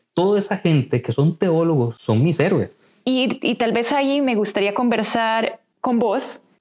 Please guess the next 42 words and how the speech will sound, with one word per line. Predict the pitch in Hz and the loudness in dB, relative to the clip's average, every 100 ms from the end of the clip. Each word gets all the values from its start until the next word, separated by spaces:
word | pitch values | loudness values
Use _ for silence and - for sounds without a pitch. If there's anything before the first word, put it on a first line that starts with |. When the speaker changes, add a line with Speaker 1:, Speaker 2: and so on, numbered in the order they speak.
| - | -4
Speaker 2:
lo | 233 226 | -2 0
que | 233 214 | 0 0
es | 214 | 0
vivir | 226 262 262 254 | 0 0 0 0
la | 247 233 | 0 0
vida | 233 233 233 240 - _ | 0 0 0 -2 -8 _
con | 233 190 | -4 -2
un | 196 | 0
sentido | 208 208 202 | -2 0 0
de | 202 | 0
misión. | 180 143 - - - 180 _ _ - | -2 -2 -2 -2 -4 -6 _ _ -4
Porque | 247 254 254 240 233 | -2 -2 -2 -2 -2
yo | 185 226 | -2 -2
pienso | 254 233 226 247 247 | 0 0 0 -2 -2
que | 202 | 0
ahí | 196 | 0
es | 214 | 0
donde | 220 214 | 0 -2
está | 214 - 220 220 - | -2 -2 -2 -2 -2
el | - 202 | -2 0
mayor | 196 180 190 214 214 - | 0 0 0 0 -2 -4
sentido | 247 226 226 220 226 233 | -4 -2 -2 0 0 0
de, | 208 190 175 | 0 -2 -2
de | 170 180 | -2 -2
satisfacción | 190 185 185 185 - 156 - - 214 208 233 262 - - | -2 -2 -2 -2 -4 -6 -6 -4 -2 0 0 -2 -6 -6
en | 190 | -2
la | 170 | -2
experiencia | - - 165 180 190 220 214 | -4 -4 -2 0 -2 -2 0
de | 170 | 0
vida. | 170 190 220 233 | 0 0 -2 -4
Pero | 254 262 | -2 -2
sin | 269 269 | 0 0
embargo, | 262 247 269 233 214 | 0 0 0 0 0
el | 214 | 0
vivir | 196 202 | 0 0
la | 233 254 | 0 0
vida | 269 233 | 0 -2
con | 214 185 | 0 0
un | 190 196 | 0 0
sentido | 220 233 240 226 | -2 -2 0 0
de | 226 220 | 0 0
misión, | 226 226 214 180 208 | 0 0 -2 0 -2